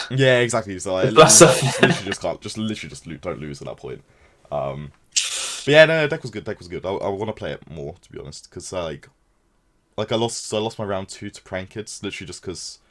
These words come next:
Speaker 2: uh, the game was hundred percent mine to win, but then just time, um, 'cause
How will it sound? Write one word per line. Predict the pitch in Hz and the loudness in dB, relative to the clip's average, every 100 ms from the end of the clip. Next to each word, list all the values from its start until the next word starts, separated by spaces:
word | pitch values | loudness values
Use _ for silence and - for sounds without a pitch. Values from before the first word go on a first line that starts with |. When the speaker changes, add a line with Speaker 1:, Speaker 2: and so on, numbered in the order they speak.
| _ _ _ _ _ _ _ 101 | _ _ _ _ _ _ _ -2
Speaker 2:
uh, | 110 - | -2 -4
the | 113 | -6
game | 117 123 123 | -2 -2 -2
was | 104 - | -6 -6
hundred | - 110 95 | -8 -8 -8
percent | 95 - 98 | -10 -8 -6
mine | 101 101 | -6 -8
to | 101 98 | -8 -6
win, | 104 123 - _ - | -6 -8 -16 _ -10
but | 82 | -8
then | 87 85 | -8 -10
just | - - | -14 -12
time, | 87 87 92 92 _ _ | -6 -6 -8 -14 _ _
um, | 78 69 73 78 _ _ _ _ _ _ _ _ _ _ | -8 -8 -10 -16 _ _ _ _ _ _ _ _ _ _
'cause | - 85 80 80 - - - | -10 -8 -8 -10 -14 -18 -20